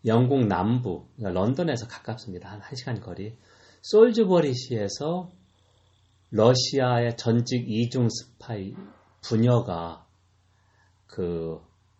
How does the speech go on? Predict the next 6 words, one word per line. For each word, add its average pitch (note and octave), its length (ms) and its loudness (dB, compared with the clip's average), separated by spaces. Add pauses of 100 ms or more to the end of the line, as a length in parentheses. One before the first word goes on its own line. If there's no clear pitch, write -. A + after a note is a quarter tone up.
(300)
화학물질 D3 960 0
신경작용제 F2+ 1400 -4 (180)
노출돼서 G#2 1000 -2 (420)
상당히 D3 480 -2
중태에 A#2+ 460 0
빠졌습니다. F2+ 720 -12